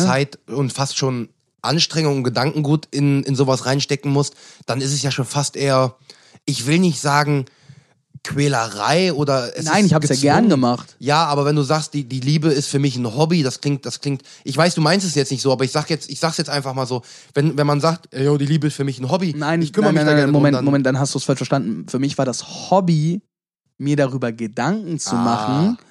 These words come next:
Speaker 1: okay.
Speaker 2: meiner Freundin Freuden zu machen, weil ich nicht nur am Valentinstag, an ihrem Geburtstag und an Weihnachten ihr Geschenke gemacht habe,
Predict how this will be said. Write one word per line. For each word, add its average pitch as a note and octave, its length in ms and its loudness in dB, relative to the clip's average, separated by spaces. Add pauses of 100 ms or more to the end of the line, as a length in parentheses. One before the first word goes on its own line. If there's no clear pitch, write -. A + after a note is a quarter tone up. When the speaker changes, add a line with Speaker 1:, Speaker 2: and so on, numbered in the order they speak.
(140)
Speaker 1:
okay. F2+ 140 -10
Speaker 2:
meiner A#2 260 -2
Freundin B2 640 0
Freuden G3+ 560 0
zu - 160 0
machen, A#2+ 260 0
weil A#2+ 160 -2
ich - 140 -2
nicht A3 280 2
nur D3+ 240 2
am A#2+ 140 -2
Valentinstag, C3 640 -2
an A#2+ 60 -4
ihrem A#2 160 -2
Geburtstag A#2 480 -4
und A2 100 -6
an A#2 140 -4
Weihnachten B2 380 -2
ihr D3 80 -2
Geschenke E3+ 340 0
gemacht B2 300 -2
habe, A2+ 240 -4